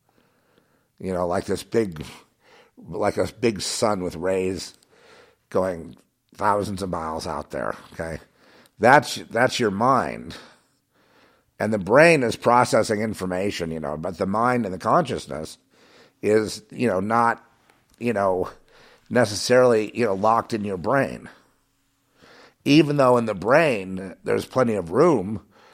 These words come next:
to have, you know, you have infinity within, infinity without. So there's,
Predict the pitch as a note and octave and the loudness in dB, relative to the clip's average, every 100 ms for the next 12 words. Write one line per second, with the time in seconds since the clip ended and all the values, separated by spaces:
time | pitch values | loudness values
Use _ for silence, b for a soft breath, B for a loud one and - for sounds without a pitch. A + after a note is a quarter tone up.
0 | b - A#2+ A2+ A2 - A#2 G#2+ A2 G#2+ | b -2 4 4 4 2 2 2 2 2
1 | G2+ C3 B2+ - D#3 D#3 B2+ A#2 A2 A#2 | 0 -2 -2 2 2 4 0 0 0 0
2 | C3 A2 F#2 B2 A2+ F#2+ F2 E2+ C3 F#2 | 0 -2 -2 -2 -2 -4 -6 2 4 4
3 | - - G2 F#2+ F#2+ - | 0 -6 -4 -2 -6 -8